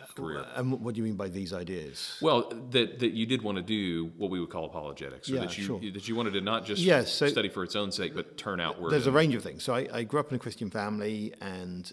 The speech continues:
Speaker 2: was greatly benefited from a parachurch youth group, which, um, Young Life, which is different from Young Life in the U-, U S, in the U K,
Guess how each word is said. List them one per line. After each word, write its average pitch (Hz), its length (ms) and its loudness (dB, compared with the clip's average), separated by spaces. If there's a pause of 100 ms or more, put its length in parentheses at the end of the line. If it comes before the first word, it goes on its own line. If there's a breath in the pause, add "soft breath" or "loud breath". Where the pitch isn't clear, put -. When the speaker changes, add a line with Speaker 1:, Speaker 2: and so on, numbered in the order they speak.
Speaker 2:
was 92 320 -10 (420)
greatly 123 300 -4
benefited 98 600 -8
from 90 200 -8
a 85 60 -6
parachurch 113 720 -6
youth 98 200 -4
group, 90 340 -8
which, 82 400 -10
um, 82 340 -10 (420 loud breath)
Young 127 260 0
Life, 98 300 -2
which - 100 -10
is - 60 -10
different 85 300 -10
from 92 80 -8
Young 85 160 -6
Life 80 200 -12
in 78 60 -14
the 85 80 -12
U-, 82 160 -8 (280)
U 87 180 -6
S, 78 220 -8
in 92 360 -10
the 92 80 -8
U 90 160 -8
K, 85 360 -10